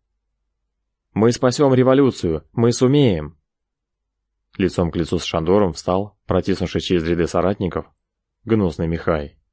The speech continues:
Да, он здесь. Он вышел из своего леса, рыщет в поисках добычи. Михай быстро закаркал по-венгерски. Анита не успевала разбирать. Брызгал слюной,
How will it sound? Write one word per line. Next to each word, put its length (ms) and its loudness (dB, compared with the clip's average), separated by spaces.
Да, 260 2
он 120 0
здесь. 420 -4
Он 200 2
вышел 320 2
из 60 -4
своего 340 2
леса, 460 -2
рыщет 500 0
в 100 -20
поисках 420 0
добычи. 580 -2
Михай 500 -2
быстро 320 0
закаркал 480 0
по-венгерски. 720 -2
Анита 340 -2
не 100 0
успевала 480 0
разбирать. 500 -4
Брызгал 440 0
слюной, 640 -4